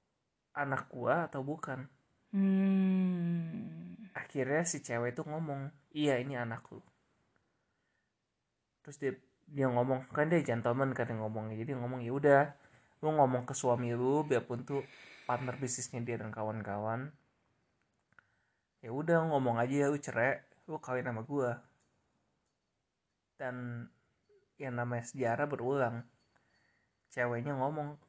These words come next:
Speaker 1: "Enggak, gua nggak mau cerain su-, suaminya. Karena suaminya tuh kaya banget."
Speaker 2: Hmm.
Speaker 1: Dan again, ceritanya berulang lagi ke teman gua, biarpun sebenarnya dia not bad lah. Kayak pinter. Sebenarnya ngomong,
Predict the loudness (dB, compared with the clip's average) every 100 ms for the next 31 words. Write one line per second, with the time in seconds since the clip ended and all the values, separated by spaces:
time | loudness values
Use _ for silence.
0 | _ _ _ -12 2 4 6 2 0 0
1 | -2 -4 -4 -6 -10 -14 _ _ _ -10
2 | -6 -6 -6 -8 -12 _ _ _ _ _
3 | _ _ -8 -6 -6 -4 4 6 6 4
4 | 2 0 -2 0 -4 -8 -10 -12 -8 -8
5 | -8 -10 -14 -16 -16 -14 -12 -10 -8 -8
6 | -6 -8 -10 _ -4 0 4 4 2 0
7 | 2 2 2 -2 -8 -12 0 6 8 6
8 | 0 -8 -12 -8 -2 0 2 4 4 2
9 | -2 -4 -2 -2 0 2 4 2 2 -4
10 | -4 -10 _ -12 -2 2 2 0 2 4
11 | 4 2 2 0 -2 -6 -8 _ _ _
12 | _ _ -6 -4 -4 -6 2 4 4 2
13 | -2 -12 _ _ _ _ _ _ _ _
14 | -10 -4 0 0 2 2 2 0